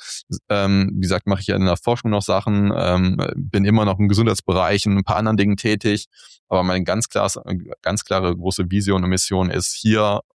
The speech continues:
aus der Innenperspektive, also bei der Quality Group, Fisi so groß zu machen, wie es geht.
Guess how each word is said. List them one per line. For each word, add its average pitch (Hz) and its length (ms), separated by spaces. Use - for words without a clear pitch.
aus - 120
der - 100
Innenperspektive, 123 720
also 90 180
bei 90 160
der 92 120
Quality 95 340
Group, 98 280
Fisi 107 500
so 98 140
groß 101 280
zu 104 80
machen, 92 240
wie 85 60
es - 80
geht. - 200